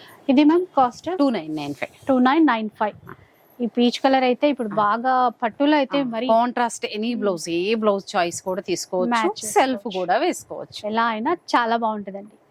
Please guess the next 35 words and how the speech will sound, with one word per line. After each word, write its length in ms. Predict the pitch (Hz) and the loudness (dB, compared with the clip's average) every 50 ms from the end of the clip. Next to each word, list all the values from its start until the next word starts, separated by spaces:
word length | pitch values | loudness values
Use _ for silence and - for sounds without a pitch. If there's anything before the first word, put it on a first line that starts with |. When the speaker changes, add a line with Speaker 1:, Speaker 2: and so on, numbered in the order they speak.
| _ _ _ _ _ _ _ _ _ - | _ _ _ _ _ _ _ _ _ -2
Speaker 1:
సెల్ఫ్ 280 | - 277 262 254 - - | 0 2 2 2 2 2
లో 100 | 269 247 | 2 2
ఇచ్చారు 380 | 220 214 - - - 214 202 202 | 2 0 -4 -4 -4 -4 -4 -6
ఇది. 200 | 190 - - - _ - - - - - - _ _ _ - | -8 -14 -16 -20 _ -20 -20 -20 -20 -20 -20 _ _ _ -4
సేమ్ 280 | - 320 294 302 294 | 0 2 4 4 4
కదా 200 | 285 285 233 220 | 2 2 0 -2
మ్యామ్ 180 | 233 269 330 392 | -2 -2 -2 -2
ఇది? 140 | 415 466 466 | 0 -2 0
Speaker 2:
ఆ, 40 | 359 | 0
Speaker 1:
టూ 140 | 339 311 302 | 2 2 2
నైన్ 240 | 294 294 302 320 302 | 2 2 2 0 0
నైన్ 240 | 269 240 240 233 | 0 -2 -2 -4
ఫైవ్. 0 | |
Speaker 2:
టూ 120 | 170 143 123 | -8 -8 -8
నైన్ 0 | |
నైన్ 140 | 220 196 - | -8 -8 -8
ఫైవ్. 120 | 151 131 - _ _ _ _ _ _ _ _ _ _ _ _ _ _ _ | -10 -12 -12 _ _ _ _ _ _ _ _ _ _ _ _ _ _ _
Speaker 1:
అసలు 200 | - 262 247 233 | -6 -4 -2 -2
ప్రతిదానికి 720 | 214 - 247 233 - - 339 349 339 339 339 320 320 392 415 | 0 0 0 0 2 2 2 4 4 4 2 2 0 0 0
Speaker 2:
బ్లౌజ్ 220 | - 196 - - | 0 2 2 2
Speaker 1:
బ్లౌజ్ 160 | 240 254 311 | 2 0 -2
Speaker 2:
ఎంత 120 | 277 220 202 | -4 -2 0
Speaker 1:
ఫ్యాబ్రిక్ 520 | 302 277 269 269 247 240 - 185 175 160 | 0 0 2 0 -2 -2 -4 -8 -8 -8
Speaker 2:
పెద్దగా 180 | 208 190 - 214 | -8 -6 -4 -4
అంటే 360 | 208 190 180 180 285 269 277 | -4 -4 -6 -6 -6 -6 -6
బ్లౌజ్ 200 | 285 254 196 180 | -2 -2 -2 -2
Speaker 1:
పెద్దగా. 180 | - 247 262 233 | 0 0 0 0
Speaker 2:
కూడా 220 | 190 196 240 294 - - | 0 0 -2 -2 -2 -4
చాలా 280 | 220 165 - - 190 208 | -6 -4 -4 -2 -2 -4
పెద్దగా. 500 | 226 - 156 - _ - 143 - 214 190 - _ _ _ _ _ _ _ _ _ _ _ _ _ _ _ _ - - _ - 233 | -4 -4 -8 -12 _ -16 -16 -16 -18 -20 -20 _ _ _ _ _ _ _ _ _ _ _ _ _ _ _ _ -20 -20 _ -8 -6
Speaker 1:
ఒకటి 480 | 247 233 - 285 269 247 254 269 277 - _ 247 | -4 -2 0 2 2 2 2 0 -2 -4 _ -2
లైట్ 420 | 233 233 240 214 - 233 220 202 - - - - - 170 | 0 0 0 -2 -2 -2 -2 -2 -2 -6 -12 -18 -6 -2
లావెండర్ 540 | 233 233 226 220 220 220 226 233 220 233 240 | 2 2 2 2 2 0 -2 -2 -2 -2 -2
షేడ్ 340 | - - 240 214 196 190 208 | -2 -2 -4 -4 -4 -4 -4
లో, 220 | 208 247 349 466 | 0 0 0 0